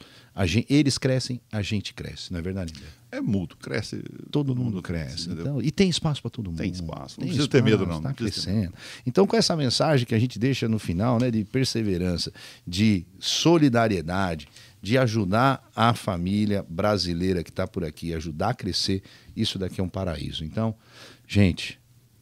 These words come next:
Speaker 1: olha quanta informação a gente teve aqui. E se você tem esse perfil, você é muito bem-vindo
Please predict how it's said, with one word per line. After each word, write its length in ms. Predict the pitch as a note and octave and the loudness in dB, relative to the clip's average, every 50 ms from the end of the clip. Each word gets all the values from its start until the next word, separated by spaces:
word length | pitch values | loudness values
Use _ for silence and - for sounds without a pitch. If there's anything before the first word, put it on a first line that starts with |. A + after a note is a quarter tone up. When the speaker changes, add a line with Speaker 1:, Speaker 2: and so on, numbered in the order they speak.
| _ _ _ _ _ _ _ _ _ _ _ _ _ _ _ - | _ _ _ _ _ _ _ _ _ _ _ _ _ _ _ 2
Speaker 1:
olha 200 | F#2 F#2+ G2 F#2+ | 2 4 4 4
quanta 260 | - - G2 F#2 - | 2 0 -2 -2 -2
informação 420 | F2 - F2+ E2+ E2 D#2 - - E2 | -4 -2 -2 -2 0 -2 -2 -2 -2
a 40 | |
gente 200 | D2+ D2 D2+ - | -2 -4 -8 -8
teve 240 | - E2 D#2 C#2 C2 | -8 -6 -6 -6 -8
aqui. 300 | B1 - - F2+ F2+ F2 - - | -8 -4 -2 -2 -2 -2 -4 -8
E 80 | - | -8
se 140 | F2+ - G#2 | -6 -4 -2
você 260 | G2 G2+ F#2+ - - | -2 -2 -2 -2 -2
tem 320 | - - - - B2+ C3+ A#2+ | -4 -2 0 0 2 2 2
esse 180 | G#2 - - | 0 -2 -2
perfil, 460 | - - F#2 E2 D2+ - - E2+ F2+ F2+ - _ _ _ _ _ _ - | -4 -4 -4 -4 -4 -4 -4 -4 -4 -4 -6 _ _ _ _ _ _ -10
você 240 | F2+ F2 - - G#2+ | -8 -4 -2 0 0
é 40 | G2+ | 2
muito 680 | F#2 F2 E2+ E2+ F2 F2 E2+ G2+ A#2+ B2+ A2+ G2+ - F2+ | 2 0 0 0 0 6 12 12 12 12 12 12 10 2
bem-vindo 520 | D#2+ E2 D#2+ - - D2+ D2 D2 D2+ | -2 0 0 -2 -2 -4 -4 -4 -6